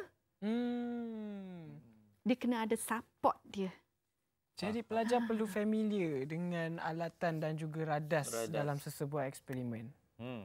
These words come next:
Speaker 1: Baik.
Speaker 3: Okey. Dan
Speaker 2: Okey.
Speaker 3: seterusnya
Speaker 1: Nanti kita
Speaker 3: adalah
Speaker 1: tanya, nanti kita tanya cikgu.
Speaker 3: Seterusnya
Speaker 1: Apa
Speaker 3: adalah
Speaker 1: cikgu
Speaker 3: prosedur
Speaker 1: teruskan?
Speaker 3: lah, cikgu, kan? Prosedur
Speaker 2: Ya,
Speaker 3: dan juga
Speaker 2: prosedur.
Speaker 3: penjadualan data.
Speaker 2: Ya.
Speaker 3: Okey.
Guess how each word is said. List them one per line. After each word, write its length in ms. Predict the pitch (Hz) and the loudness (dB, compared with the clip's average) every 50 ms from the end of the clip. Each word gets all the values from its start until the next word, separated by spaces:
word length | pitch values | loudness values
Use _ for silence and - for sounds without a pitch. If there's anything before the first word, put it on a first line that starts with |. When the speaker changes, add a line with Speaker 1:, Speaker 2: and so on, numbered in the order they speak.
| 90 - | -12 -12
Speaker 1:
Baik. 480 | - - 139 151 190 240 254 160 - | -10 -8 -4 -2 -2 -2 -2 -4 -4
Speaker 3:
Okey. 400 | - 113 117 117 - - 113 101 92 - _ _ - | -2 -2 -2 -2 0 -2 -4 -4 -4 -8 _ _ -4
Dan 80 | 110 110 | -2 -2
Speaker 2:
Okey. 80 | 113 | 0
Speaker 3:
seterusnya 240 | - - 123 131 165 | 0 2 2 4 4
Speaker 1:
Nanti 120 | 190 - 240 | 4 6 6
kita 80 | 254 254 | 6 6
Speaker 3:
adalah 140 | 233 151 202 | 6 6 6
Speaker 1:
tanya, 120 | 190 175 160 | 6 6 4
nanti 160 | 165 180 233 | 4 2 2
kita 160 | 226 220 185 170 | 0 -2 -2 -2
tanya 200 | 170 151 143 135 | -2 -2 0 0
cikgu. 220 | - 127 123 120 - | 0 -2 0 0 0
Speaker 3:
Seterusnya 160 | 339 135 135 | 4 6 6
Speaker 1:
Apa 80 | 359 - | 6 8
Speaker 3:
adalah 160 | 170 165 165 | 6 6 4
Speaker 1:
cikgu 80 | 170 170 | 4 4
Speaker 3:
prosedur 220 | 151 - 160 147 147 | 4 4 4 4 4
Speaker 1:
teruskan? 160 | 156 156 151 | 4 6 6
Speaker 3:
lah, 120 | 151 151 151 | 6 4 4
cikgu, 180 | - 160 175 185 | 2 0 4 6
kan? 160 | 208 175 135 - | 6 6 4 4
Prosedur 320 | - 120 165 247 233 220 | 2 2 4 6 6 6
Speaker 2:
Ya, 140 | 202 - 175 185 | 6 6 6 4
Speaker 3:
dan 120 | 151 135 123 | 4 2 2
juga 120 | 120 135 123 | 2 0 0
Speaker 2:
prosedur. 100 | - - 127 | 2 2 0
Speaker 3:
penjadualan 640 | 123 113 127 123 117 117 123 123 127 135 147 160 165 170 - - - _ - - _ | 2 2 2 2 2 4 4 4 6 6 6 4 4 0 -4 -14 -20 _ -20 -18 _
data. 560 | - 113 113 120 120 117 - - - 101 90 87 - - _ _ _ 226 | -2 2 4 4 4 4 0 -4 -4 -2 -2 -4 -6 -10 _ _ _ 2
Speaker 2:
Ya. 260 | 226 233 220 202 180 170 175 175 - | 4 6 6 6 4 2 0 0 0
Speaker 3:
Okey. 580 | 107 107 95 - - - - - 117 110 104 | -2 -2 -4 -10 -18 -20 -12 -10 -8 -8 -8